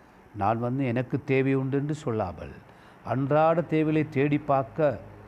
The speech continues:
நாங்கள் நம்பி, கடவுள் இவர்களை நம்பி கொடுத்த இந்த தேசத்தின் அதிகாரிகள்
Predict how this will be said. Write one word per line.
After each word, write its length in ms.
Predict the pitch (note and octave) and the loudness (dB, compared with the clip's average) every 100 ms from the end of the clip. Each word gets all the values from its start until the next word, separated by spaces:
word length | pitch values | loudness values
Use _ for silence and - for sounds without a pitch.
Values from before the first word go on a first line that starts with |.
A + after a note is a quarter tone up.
| - - - | -20 -20 -10
நாங்கள் 460 | F#2 G2+ B2+ C3 C3 | -2 0 2 0 0
நம்பி, 720 | C3 C3+ C#3 C#3 D3+ B2 F#2 - - - | 0 -2 0 0 2 0 -4 -14 -20 -6
கடவுள் 600 | - B2 C#3 D3 C#3+ - - - - - G#2+ | 0 2 4 2 -2 -6 -18 -20 -20 -12 -2
இவர்களை 500 | B2 C#3 C#3+ D3+ D3+ | 2 4 4 4 4
நம்பி 520 | C3+ D3 D3 E3 C3+ | 2 0 0 0 0
கொடுத்த 360 | - C3 C3+ C#3+ | -2 -4 -2 -2
இந்த 140 | B2+ | 0
தேசத்தின் 540 | G#2+ C3 B2+ C3+ C3 G#2 | 2 2 0 -4 -2 -2
அதிகாரிகள் 800 | F#2+ A#2+ B2 B2 C#3 C#3+ C#3+ | 0 0 0 0 0 0 0